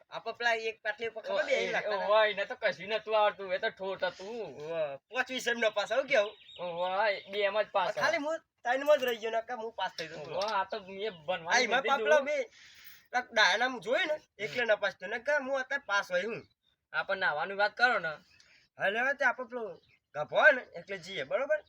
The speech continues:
Speaker 2: પણ જો, પેલો આમી રીતે નહીં બોલે ને, તો પછી મારું મગજ ખબર હે ને આપણી તો.
Speaker 1: એટલે એ આપણે તઈ નહીં હે. એ એવું
Speaker 2: હા.
Speaker 1: એકલું હું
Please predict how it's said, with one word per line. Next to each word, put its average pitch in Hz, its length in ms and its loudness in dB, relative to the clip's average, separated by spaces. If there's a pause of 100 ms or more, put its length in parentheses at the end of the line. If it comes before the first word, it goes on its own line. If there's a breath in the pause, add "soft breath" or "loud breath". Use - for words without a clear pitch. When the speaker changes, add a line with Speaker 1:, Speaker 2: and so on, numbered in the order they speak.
Speaker 2:
પણ 139 140 -14
જો, 156 280 -10 (640)
પેલો 151 120 -16
આમી 147 240 -12
રીતે 165 180 -16
નહીં 170 180 -10
બોલે 208 200 -6
ને, 151 120 -12 (200)
તો 151 60 -16
પછી 156 160 -16
મારું 143 280 -14
મગજ 143 260 -12
ખબર 160 320 -6
હે 190 60 -8
ને 147 100 -10
આપણી 127 240 -14
તો. 123 160 -18
Speaker 1:
એટલે 165 160 -8
એ 202 240 0
આપણે 180 260 -6 (120)
તઈ 220 260 2
નહીં 165 280 -6
હે. 113 120 -12 (180)
એ 214 100 -6
એવું 226 120 0
Speaker 2:
હા. - 60 -2
Speaker 1:
એકલું 254 320 -4
હું 302 140 -8